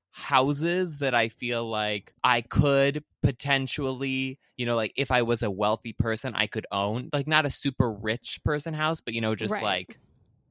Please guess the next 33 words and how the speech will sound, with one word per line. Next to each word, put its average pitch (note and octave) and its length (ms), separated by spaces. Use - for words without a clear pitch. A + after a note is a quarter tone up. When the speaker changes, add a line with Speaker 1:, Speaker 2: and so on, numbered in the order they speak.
Speaker 1:
a A2+ 120
house A#2 500
in A2 160
Queens. G#2+ 360
You A#2+ 60
still B2 140
have - 80
to A2+ 160
have, G2 180
like, G2 160
money F#2+ 380
in G#2 80
order F#2+ 160
to F2 80
have F#2+ 260
it, B2+ 160
but F#2+ 140
it's - 140
not, F2+ 160
like, F2 140
a - 40
Speaker 2:
Mm-hmm. - 100
Speaker 1:
crazy A2 320
amount. F3 380
So - 140
I F#3 160
feel A3+ 120
like G3+ 140
if E3+ 160
I C3+ 160
was B2+ 160
embezzling G#2+ 540
money F#2+ 400